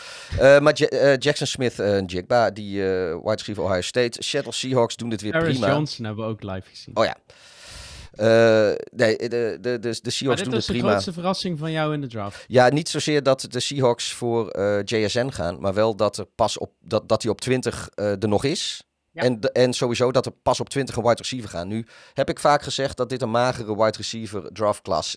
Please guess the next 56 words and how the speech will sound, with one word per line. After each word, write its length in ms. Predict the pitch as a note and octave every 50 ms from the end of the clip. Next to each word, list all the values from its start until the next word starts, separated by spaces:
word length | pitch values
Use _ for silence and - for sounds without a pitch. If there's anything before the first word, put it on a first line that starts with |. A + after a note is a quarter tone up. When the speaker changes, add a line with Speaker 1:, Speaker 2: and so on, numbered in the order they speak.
| - _ _
Speaker 1:
is. 300 | - G#2 B2 - - -
Daarom 260 | - G#2 G2+ F#2+ G2
ben 180 | F2+ F#2+ G2 F#2
ik 100 | F2 F#2
ook 100 | F2 -
zo 100 | - F#2+
blij 260 | D#2+ F2 E2+ E2+ E2+
dat 160 | D#2 D#2+ -
de, 200 | - E2+ D#2+ D2+ -
dat 120 | - D#2+
de 80 | - E2
Bears 280 | D2 E2+ E2+ E2+ E2
dus 200 | - E2+ E2+ - -
die, 300 | D#2 D#2+ D#2 D2 D#2 C#2+
eh, 120 | C#2+ D2
die 100 | E2 F2
D 180 | D#2+ F#2 F2+ D#2+
J 80 | F#2
Moore, 400 | D#2+ E2+ G2+ A#2+ B2 B2 B2 A2+ G#2+
eh, 80 | -
uit 120 | - G2+ -
de, 160 | A2 F#2+ E2
uit 120 | A1+ -
een 80 | - F2+
trade 260 | - - G#2+ A2+ C3+ -
hebben 200 | C3+ A#2 A#2+ A#2
kunnen 200 | - B2 A2+ A2
halen. 360 | A2 A2 A2 G#2+ A2 C3+ D3+ _ _ - - - - - - - - - - - - _
En 140 | - F#2+ G2
niet, 200 | G#2 G#2 - -
eh, 400 | G2+ F#2+ F#2 F2+ F2+ F2+ F2+ F2 -
niet 180 | - G#2 G#2+ F#2+
eentje 260 | G#2+ G2+ G2+ - -
meer 120 | F#2+ F#2 E2+
hoefde 220 | F#2 F#2+ - -
te 100 | - -
draften. 520 | E2+ F#2+ F#2+ G2 A#2 - - - - F3 - _ - - - - _
Maar, 400 | - C3 C#3+ C#3 C#3 C#3 C3+ A#2+
eh, 320 | - - A#2 A#2+ A#2 A#2 A2+
J 220 | G#2+ - C3+ B2 A2
S 60 | -
N 140 | - C#3+ E3
is 200 | C3+ G#2+ - -
wat 160 | - G2+ G#2
mij 140 | F#2 A2 A2
betreft, 460 | - - - G#2+ A2 G2+ - - -
eh, 260 | - - G2 G2 F#2+ F#2
met 240 | F#2 F#2+ F#2+ - _ -
afstand 640 | - E3+ - - - G#2+ G#2+ G2 F#2 - - - -
de, 180 | G2+ F#2 F#2 F2+
de 80 | D#2 E2+
beste 340 | - G#2 G#2+ - - G#2+ F#2
wide 140 | F2+ F2
receiver 580 | F2 F2 D#2+ - - F#2 E2+ E2 F2 D#2+ D#2+ - -
in, 300 | G2 A2 G#2+ G2 F#2+ - _ _ -
eh, 260 | - D#2+ D#2+ D2+